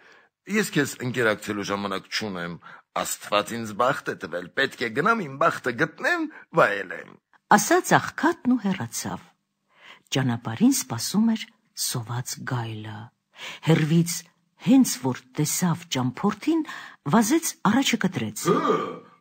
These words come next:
Speaker 1: Աստված ինչ ասաց։ Ախպեր, Աստծո մոտ գնալիս քեզանից հետո մի սիրուն աղջիկ ու մի չոր ծառ էլ պատահեցին։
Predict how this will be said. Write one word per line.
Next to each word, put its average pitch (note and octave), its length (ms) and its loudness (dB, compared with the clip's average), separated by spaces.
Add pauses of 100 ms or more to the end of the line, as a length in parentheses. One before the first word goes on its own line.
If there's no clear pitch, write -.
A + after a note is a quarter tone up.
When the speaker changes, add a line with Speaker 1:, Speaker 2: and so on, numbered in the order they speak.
(140)
Speaker 1:
Աստված A3 680 8
ինչ - 280 4
ասաց։ G2+ 600 4 (1080)
Ախպեր, D#3 600 0 (920)
Աստծո A#3+ 400 0
մոտ C#3+ 260 0
գնալիս A#2 580 -2
քեզանից G#2+ 580 -8
հետո F#2+ 320 -8
մի D#2+ 220 -10
սիրուն G#2+ 480 -10
աղջիկ C#3 680 -8 (640)
ու C4+ 180 -4
մի B3+ 160 -2
չոր F3 280 -4
ծառ G3 280 -2
էլ B2+ 140 -6
պատահեցին։ - 960 -10